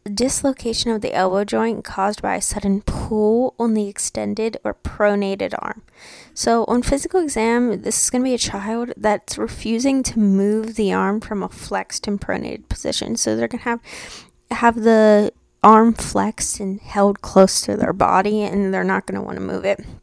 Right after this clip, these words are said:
This is a clinical diagnosis. You really don't need to get x-rays unless you're suspecting any type of fracture.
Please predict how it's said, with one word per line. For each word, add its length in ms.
This 160
is 100
a 60
clinical 440
diagnosis. 600
You 140
really 240
don't 280
need 120
to 100
get 220
x-rays 480
unless 260
you're 120
suspecting 760
any 220
type 280
of 80
fracture. 800